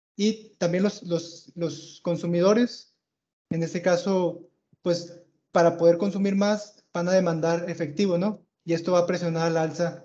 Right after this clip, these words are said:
las tasas de interés, ¿no? Entonces, por eso, por eso, digamos, ya intuitivamente es lo que pasaría, por,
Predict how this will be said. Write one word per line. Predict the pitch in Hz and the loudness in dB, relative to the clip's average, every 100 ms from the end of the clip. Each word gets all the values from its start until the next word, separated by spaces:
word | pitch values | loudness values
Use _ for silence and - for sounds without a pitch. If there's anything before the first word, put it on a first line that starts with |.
| - | -8
las | 165 143 | -6 -2
tasas | 160 156 160 | -2 -2 -4
de | |
interés, | 147 151 147 147 | -2 0 0 -2
¿no? | 156 | -8
Entonces, | 156 165 - | -6 -6 2
por | 175 | 2
eso, | 170 185 170 - _ _ _ _ | 4 0 -4 -10 _ _ _ _
por | 175 165 | 2 2
eso, | - 175 | 2 -4
digamos, | 175 175 175 | -4 -2 0
ya | |
intuitivamente | 175 175 190 175 175 180 | 0 0 0 0 -2 -2
es | |
lo | 180 | -2
que | 170 | -2
pasaría, | 165 147 151 156 | -2 -2 -2 -2
por, | 151 156 | -4 -8